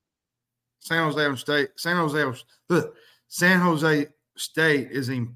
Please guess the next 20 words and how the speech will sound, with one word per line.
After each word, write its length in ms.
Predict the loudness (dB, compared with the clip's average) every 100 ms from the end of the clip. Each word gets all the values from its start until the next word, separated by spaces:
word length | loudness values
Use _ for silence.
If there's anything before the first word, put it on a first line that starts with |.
| -12 -8
is 140 | -6
improving, 640 | -6 -4 0 0 0 -6 -10 _ _ _ _ _ _ _ _
but 380 | -6 -4 -6 -14 _ -20 -20 _ _ _ _ _ _ _ _ _ _ _ _ 6
I 120 | 6
don't 100 | 8
like 200 | 4 2
this 180 | -6 0
hire 320 | 2 2 0
just 220 | -2 -6
from 160 | -6 -6
the 80 |
fact 420 | -4 0 0 0 -6 -10
that 180 | -6 -4
a 20 |
lot 200 | 2 2
of 60 | 2
those 180 | 0 -2
numbers 440 | -4 -2 -4 -6
were 200 | -2 -2
inflated 680 | -2 -6 -2 0 0 -2